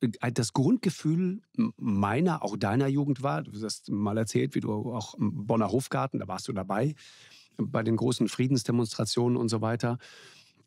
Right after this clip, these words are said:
Ähm, da, da war ja das Gefühl, äh, komm, in, in diese, ne, lieber rot als tot und so weiter und morgen, äh,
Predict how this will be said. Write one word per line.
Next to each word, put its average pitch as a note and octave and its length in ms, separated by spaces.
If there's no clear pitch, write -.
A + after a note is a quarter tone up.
Ähm, G#2+ 580
da, C#3 240
da A#2 160
war C3+ 120
ja C#3+ 120
das B2 160
Gefühl, B2+ 480
äh, B2 80
komm, G#2 340
in, A2+ 140
in A2+ 220
diese, B2+ 400
ne, B2+ 260
lieber B2 320
rot B2 280
als A2 220
tot C#3+ 300
und C3 140
so A2+ 100
weiter A#2+ 300
und G#2 80
morgen, A#2 420
äh, - 160